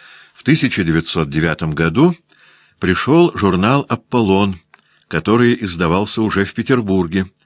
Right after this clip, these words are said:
и тоже в основном отражал взгляды символистов, а затем и акмеистов, продолжая развивать идею аполитичности искусства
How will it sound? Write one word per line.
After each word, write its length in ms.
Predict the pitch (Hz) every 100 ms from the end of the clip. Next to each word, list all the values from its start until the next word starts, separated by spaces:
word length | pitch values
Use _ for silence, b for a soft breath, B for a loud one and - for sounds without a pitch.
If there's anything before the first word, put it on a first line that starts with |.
| b b -
и 100 | 104
тоже 400 | 95 87 82 85
в 60 |
основном 580 | 85 - 87 85 85 82
отражал 540 | 80 82 80 82 82
взгляды 500 | 71 67 78 82 78
символистов, 840 | 76 85 76 78 80 82 - 82 - B B B
а 100 | 73
затем 400 | 73 73 85 80
и 100 | 85
акмеистов, 840 | 82 76 80 71 76 - 85 78 B B B
продолжая 560 | - 156 76 76 104 107
развивать 540 | 95 82 76 95 -
идею 440 | 78 73 92 90 90
аполитичности 1080 | 87 - 90 85 110 95 - 78 - - 76
искусства 640 | - - 127 147 - 139